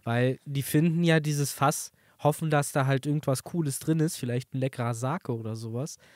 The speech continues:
Tatsächlich ist es aber eben ein Signalfeuer,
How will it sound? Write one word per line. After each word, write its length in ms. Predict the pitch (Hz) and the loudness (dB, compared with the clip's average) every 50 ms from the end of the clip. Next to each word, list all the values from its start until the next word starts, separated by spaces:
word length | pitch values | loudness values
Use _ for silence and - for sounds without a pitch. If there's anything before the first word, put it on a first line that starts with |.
| - - _ - | -20 -20 _ -18
Tatsächlich 460 | - - - 160 - - 160 139 - | -4 -2 -2 -2 0 -2 -4 -2 0
ist 120 | 147 147 | 0 0
es 180 | 151 147 - 151 | 0 0 0 0
aber 200 | 139 135 135 139 | 0 0 -2 -2
eben 360 | 131 135 131 131 127 120 123 | -2 -2 -2 -2 -4 -8 -12
ein 380 | - - 117 117 117 120 120 123 | -10 -8 -8 -6 -6 -4 -4 -2
Signalfeuer, 920 | 131 147 139 139 139 135 143 160 175 - - 160 156 156 156 165 180 | -2 -2 0 2 2 4 6 4 4 4 2 2 4 4 4 2 2